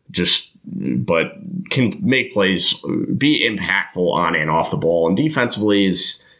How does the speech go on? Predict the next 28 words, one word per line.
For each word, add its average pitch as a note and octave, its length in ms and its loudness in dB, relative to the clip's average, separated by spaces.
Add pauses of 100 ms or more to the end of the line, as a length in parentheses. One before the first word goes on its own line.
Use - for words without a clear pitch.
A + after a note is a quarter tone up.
(100)
he's A#3 100 0
not G3 200 0
great, C#2+ 440 -2
no, D#2+ 380 2
but D#2+ 340 0 (1080)
is C3 400 2 (180)
positionally D#3 600 2
fairly F#2 380 2
sound E2+ 560 2
and, - 200 -6
and E2 340 0
has D#2+ 240 -4
length. A#1+ 380 -6
So - 580 0
I, - 240 0
for - 160 -2
the D3+ 80 0
Cavs, A2 520 0
I, F#2 280 2
I F#2+ 40 2
would, F2 320 -2
I F#2+ 140 2
would F2+ 100 0
be D#2 80 0
a - 40 -2
fan G1+ 200 -6
of G#1+ 80 -4
it. - 260 -6